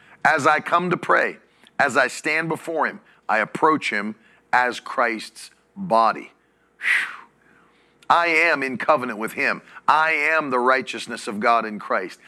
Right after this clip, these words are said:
I am a new creature in Christ Jesus. I am seated in, in heavenly places,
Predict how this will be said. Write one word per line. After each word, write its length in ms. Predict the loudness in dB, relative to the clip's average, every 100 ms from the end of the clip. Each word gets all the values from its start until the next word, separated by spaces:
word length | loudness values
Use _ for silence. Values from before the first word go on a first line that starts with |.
| -10 0
I 200 | 0 2
am 340 | 0 -2 -2
a 40 | -4
new 160 | -6
creature 440 | -6 -6 -6 -6 -8
in 80 |
Christ 340 | -2 -2 -2 -4
Jesus. 420 | -4 -4 -6 -14 -16 -2
I 200 | 2 2
am 360 | 2 2 0 -2
seated 460 | -6 -4 -2 -2 -4
in, 160 | -6
in 160 | -6 -4
heavenly 420 | -2 -2 -2 -8
places, 480 | -6 -4 -4 -8